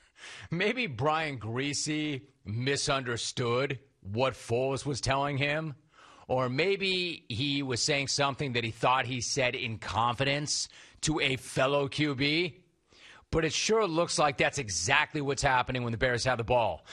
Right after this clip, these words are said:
It sure looks like the game is being called by a guy watching a different game. A guy who either intentionally or unintentionally is looking to get his quarterback killed.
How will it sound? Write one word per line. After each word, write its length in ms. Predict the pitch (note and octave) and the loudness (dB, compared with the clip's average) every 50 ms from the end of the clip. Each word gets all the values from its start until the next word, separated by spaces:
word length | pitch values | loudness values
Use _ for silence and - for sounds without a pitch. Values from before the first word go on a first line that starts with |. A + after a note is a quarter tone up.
| - - - | -10 -6 -4
It 100 | C#3+ C3+ | -2 0
sure 240 | - - G3+ G#3+ G#3+ | 0 2 4 4 4
looks 240 | F#3+ F#3 F3 - - | 4 2 0 2 2
like 160 | E3+ D3+ - | 2 2 2
the 80 | C#3 A#2 | -2 -2
game 300 | F#2 C3 C#3 D#3 D#3+ D#3+ | 0 2 2 2 0 -2
is 100 | C#3 - | -4 -2
being 280 | D#3 D#3 D3+ D3 C#3 | -2 -2 0 -2 0
called 460 | G#2 A#2 C3 B2+ B2 B2 B2 A#2+ G#2+ - - - - - - | 2 4 4 6 6 4 4 2 0 -4 -12 -18 -20 -10 -2
by 200 | - B2+ C3 D3 | 2 2 4 4
a 80 | D#3 D3+ | 2 2
guy 500 | A#2 B2+ B2+ B2 A#2+ A#2+ A#2+ B2 B2 A2 - - - - | 2 2 4 4 6 6 4 4 2 0 -2 -8 -14 -12
watching 640 | - C#3+ D3+ C3+ C3+ D3 D#3 D3+ - D3+ C#3+ D3 | -10 -2 2 4 6 6 6 4 2 0 0 2
a 100 | D3 D3 | 2 2
different 380 | C3+ D3 D3+ - D#3 D#3 C3+ A2 | 2 2 2 2 0 -2 0 2
game. 420 | D3 D#3 D#3 C#3+ A#2 F#2 E2 D2 - _ _ _ _ _ _ _ _ _ - - | 2 2 2 2 0 -2 -8 -12 -18 _ _ _ _ _ _ _ _ _ -10 -6
A 60 | G#2+ A2+ | -2 2
guy 260 | A2 D#3+ D#3 D#3 D3 | 4 4 4 4 4
who 160 | C#3+ D#3 F3 | 2 0 0
either 320 | E3+ D#3 D#3 C#3+ C#3+ C#3+ | 0 0 2 2 0 0
intentionally 960 | - - C3+ C3 B2 - - E3+ F#3+ G#3 G3 - - G3 F#3 F3+ F3+ F3+ F3 F3+ | 0 0 -2 -2 -2 0 0 2 2 2 2 0 0 2 2 2 4 2 2 2
or 260 | - D#3+ D#3 E3 D#3 - | 2 2 2 2 4 2
unintentionally 1000 | C#3+ D3+ D#3+ D#3+ D3 - - - C3+ C#3+ B2+ - B2+ C3+ C3+ C3+ C3+ C3 C3 B2 - - - - - | 2 2 2 0 -2 0 0 0 2 0 0 -2 -2 0 2 2 2 2 0 -2 -4 -8 -10 -6 -4
is 220 | D3+ C#3+ A#2+ - | -2 -2 -2 -2
looking 460 | G#2+ A2 A#2 C#3+ C#3+ - D3+ D3+ C3+ | -2 0 2 2 2 2 2 0 0
to 40 | C3 | 0
get 280 | A#2 - C3+ C#3 C3+ A2 | 0 2 2 2 2 2
his 240 | A#2+ C3 A#2+ - - | 0 -2 -2 -4 -4
quarterback 580 | - B2 C#3 C3+ C3 A2 B2 A#2+ A#2 G#2+ - | -2 0 0 2 2 4 4 2 2 0 -2
killed. 480 | - - C3 B2 A2+ G#2 F#2+ E2+ - | -2 0 0 2 2 0 -2 -4 -8